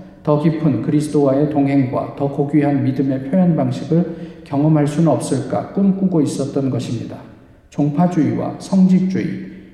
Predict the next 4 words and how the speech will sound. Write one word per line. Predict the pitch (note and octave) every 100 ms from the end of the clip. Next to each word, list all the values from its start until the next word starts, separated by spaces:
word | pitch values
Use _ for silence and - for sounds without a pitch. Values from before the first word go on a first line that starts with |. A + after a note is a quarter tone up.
| -
목사 | D3 D3 F3 D#3
중심주의의 | D3+ D3+ D#3+ C#3+ C3 C3 D#3+ C3
영향에서 | B2 C3 D3+ C#3 A#2+ C3 B2+
벗어난, | B2 B2 C#3 A#2+ G2